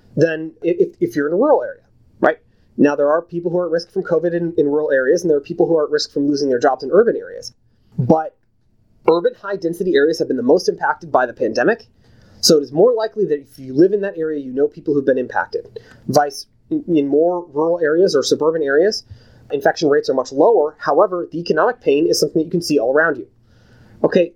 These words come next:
so I'm not even saying that people who have very, very different opinions about this don't have those opinions from very real experiences that they're having right now. And those experiences are valid.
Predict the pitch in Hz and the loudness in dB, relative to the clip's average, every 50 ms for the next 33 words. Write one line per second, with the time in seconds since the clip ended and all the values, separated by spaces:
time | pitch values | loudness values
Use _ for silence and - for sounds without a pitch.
0 | _ _ - - 202 208 208 226 277 330 339 277 262 208 - - 214 214 220 208 | _ _ -2 0 0 0 0 0 0 2 2 2 0 0 0 0 0 0 0 0
1 | 180 165 147 - 233 240 233 226 190 190 170 165 175 175 180 151 135 113 - 165 | 0 -2 0 2 0 2 2 2 2 2 0 -2 -2 -4 -4 -6 -8 -4 0 2
2 | 175 214 262 269 226 208 220 226 233 202 - 170 180 175 - 180 175 170 - - | 2 2 2 2 0 0 0 0 -2 -4 -4 -4 -2 0 -2 -2 -2 -4 -6 -4
3 | 196 202 202 180 165 151 - - - - 107 139 - - 247 330 - - - - | -2 0 0 0 0 -2 -4 -4 -2 0 0 0 0 0 -2 -2 -2 -4 -6 -8
4 | - _ _ _ _ _ _ - - _ - - - - 143 127 - 202 240 214 | -8 _ _ _ _ _ _ -20 -20 _ -20 -14 -4 -2 2 2 2 2 0 -2
5 | - - 214 202 196 202 180 175 170 - 180 185 180 175 170 170 - 175 147 139 | -6 -8 -6 -2 -2 -2 -2 -2 -4 -4 -2 -2 0 -2 -4 -6 -8 -12 -12 -12
6 | 131 123 151 170 190 185 175 180 170 160 - - - 170 165 170 170 - 151 135 | -6 -2 0 0 0 0 -2 -2 -4 -4 -4 -4 -4 -4 -4 -2 -2 -2 -4 -6
7 | 131 135 151 135 151 156 139 143 131 127 131 131 120 131 117 - - 143 170 220 | -2 -2 -4 -2 0 -2 -2 -2 -4 -6 -6 -6 -6 -6 -6 -2 0 0 2 2
8 | 302 311 370 - - - 349 349 302 294 269 220 190 156 170 185 165 - - | 0 0 -4 -6 -4 0 0 0 0 0 0 -2 0 0 0 -2 -2 -4 -8